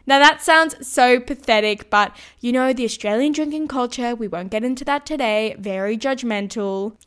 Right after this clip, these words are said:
But now, I would never do this. I can confidently go on a whole night out completely sober or just have two drinks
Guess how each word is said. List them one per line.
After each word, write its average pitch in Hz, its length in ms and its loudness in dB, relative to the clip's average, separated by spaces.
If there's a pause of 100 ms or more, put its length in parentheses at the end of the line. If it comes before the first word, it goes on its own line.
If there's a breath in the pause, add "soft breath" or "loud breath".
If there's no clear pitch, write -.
But - 180 2
now, 247 800 4 (200 soft breath)
I 311 140 2
would 339 180 0
never 311 220 -2
do - 180 -6
this. - 380 -14 (280 loud breath)
I 330 180 4
can 302 280 0
confidently 285 680 -2
go 226 320 4
on 220 120 0
a 202 60 -2
whole 226 260 0
night 339 280 0
out 220 320 4
completely 247 560 -4
sober 220 640 2
or 226 100 -2
just 269 240 -6
have 339 180 -8
two 311 220 -4
drinks 247 400 -4